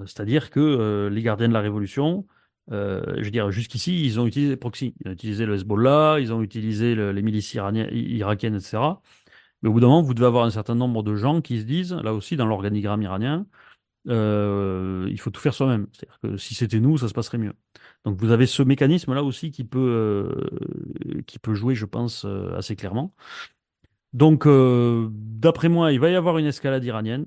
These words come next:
sur les forces américaines dans la région. C'est ce que je, je pense ça plus plausible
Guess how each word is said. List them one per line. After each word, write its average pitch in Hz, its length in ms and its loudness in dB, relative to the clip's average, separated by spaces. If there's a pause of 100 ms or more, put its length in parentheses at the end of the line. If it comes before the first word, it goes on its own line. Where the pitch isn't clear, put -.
sur 123 180 -6
les 117 60 2
forces - 240 -6
américaines 107 400 0
dans 107 80 0
la 101 80 0
région. 92 280 -6 (260)
C'est - 140 -18
ce - 40 -18
que 135 80 -2
je, - 100 -2 (220)
je 127 140 -6
pense 147 240 2
ça 147 100 4
plus 175 380 2
plausible 160 760 -4